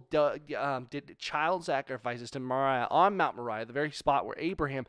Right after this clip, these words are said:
uh, where God provided the sacrifice so that Isaac did not have to be sacrificed. Um, well, in that moment, what we see is that those people would go up and do that because they believed by sacrificing those youth, those young children, that that supplied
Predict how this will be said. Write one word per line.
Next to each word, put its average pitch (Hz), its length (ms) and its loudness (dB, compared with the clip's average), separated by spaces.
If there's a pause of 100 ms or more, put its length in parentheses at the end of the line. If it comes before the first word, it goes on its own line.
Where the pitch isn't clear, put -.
(340)
uh, 123 40 -6
where 135 140 -4
God 143 260 2
provided 151 440 0
the 143 100 -4
sacrifice 110 680 -6 (280)
so - 140 -6
that - 100 -4
Isaac 123 280 -4
did 135 160 -8
not 143 160 2
have 156 160 -2
to - 40 -14
be - 60 -14
sacrificed. 110 760 -6
Um, 113 540 -4 (460)
well, 143 500 4 (300)
in 165 180 0
that 170 180 2
moment, 175 480 -2
what 139 140 0
we 139 100 -6
see 135 240 -6
is 131 80 -4
that - 120 -18
those 156 180 -2
people 151 180 -6
would 139 100 -2
go 147 120 2
up 147 80 -2
and 131 60 -14
do 143 60 -2
that 156 120 0
because 131 260 -8
they 127 140 -4
believed 139 420 -4
by 113 140 2
sacrificing 127 600 -8
those 110 240 -6
youth, 123 460 -8
those 120 180 -8
young 117 180 -6
children, 135 640 -8 (340)
that 120 120 -12 (160)
that 135 320 -6
supplied 104 640 -6